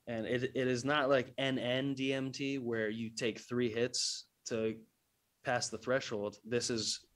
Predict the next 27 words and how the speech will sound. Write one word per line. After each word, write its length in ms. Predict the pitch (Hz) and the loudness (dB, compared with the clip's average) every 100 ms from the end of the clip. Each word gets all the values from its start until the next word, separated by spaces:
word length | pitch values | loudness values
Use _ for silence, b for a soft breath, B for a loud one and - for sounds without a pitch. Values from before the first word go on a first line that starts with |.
| - | -4
very 280 | 120 123 123 | 2 4 4
potent 440 | 127 120 107 107 | 4 4 4 0
stuff. 320 | - 104 101 | -2 0 0
It's 140 | 101 - | -4 -2
not 180 | 107 101 | -2 -2
to 60 | |
be 80 | 104 | -6
taken 320 | 107 104 101 | -4 -4 -2
lightly. 380 | 98 104 95 95 | 0 2 2 2
It's 180 | 101 - | 0 2
a 240 | 107 95 - _ - | 4 2 -2 _ -10
one 460 | 98 107 113 123 | -2 2 4 4
hit 400 | 127 120 107 - - _ _ | 2 2 2 2 -8 _ _
is 140 | 98 | -6
all 320 | 101 101 101 104 | -2 0 2 2
I 100 | 104 | 0
took. 380 | - 95 95 - b b _ | -2 -4 -4 -18 b b _
And 280 | 107 101 98 - _ | -2 0 -2 -8 _
she 200 | - 110 | -4 0
held 240 | 120 117 | 2 4
my 100 | 117 | 4
nose 580 | 120 120 120 120 - - _ | 4 4 2 2 -2 -4 _
and 180 | 101 101 | -8 -6
counted 400 | 101 117 110 101 | -2 -2 0 0
backwards 380 | 107 110 117 113 | 0 0 -2 -4
from 160 | 113 107 | -4 -2
ten 420 | 127 113 113 | 0 0 0